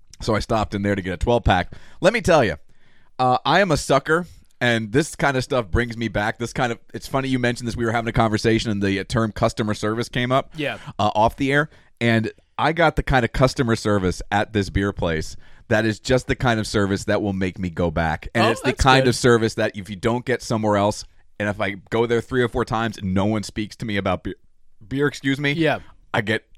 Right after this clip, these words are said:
Speaker 1: I don't go back to that place.
Speaker 2: Oh, okay.
Speaker 1: There's a place near here that I, I only go to if it's the only place that's the beer I want.
Speaker 2: Sure.
Speaker 1: Because I don't like how they treat you in there.
Speaker 2: Yeah.
Speaker 1: I, they're not bad to you.
Speaker 2: They're just snotty.
Speaker 1: I,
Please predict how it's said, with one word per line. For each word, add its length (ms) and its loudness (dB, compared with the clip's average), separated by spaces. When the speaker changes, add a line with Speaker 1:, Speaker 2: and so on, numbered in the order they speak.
Speaker 1:
I 80 2
don't 120 4
go 100 0
back 200 0
to 60 -2
that 120 -4
place. 260 -10
Speaker 2:
Oh, 440 0
okay. 220 -6
Speaker 1:
There's 160 2
a 60 -4
place 400 0
near 260 4
here 300 2
that 140 2
I, 180 2
I 120 2
only 280 0
go 240 6
to 340 2
if 120 -2
it's 120 -4
the 140 -4
only 240 -2
place 260 0
that's 200 -2
the 80 -2
beer 200 0
I 80 0
want. 320 0
Speaker 2:
Sure. 340 -4
Speaker 1:
Because 400 2
I 100 0
don't 300 2
like 200 0
how 180 2
they 160 0
treat 360 -6
you 120 -2
in 80 -6
there. 220 -12
Speaker 2:
Yeah. 240 -4
Speaker 1:
I, 140 -2
they're 200 -4
not 220 2
bad 300 8
to 100 0
you. 260 0
Speaker 2:
They're 120 -6
just 380 -12
snotty. 400 -8
Speaker 1:
I, 180 -2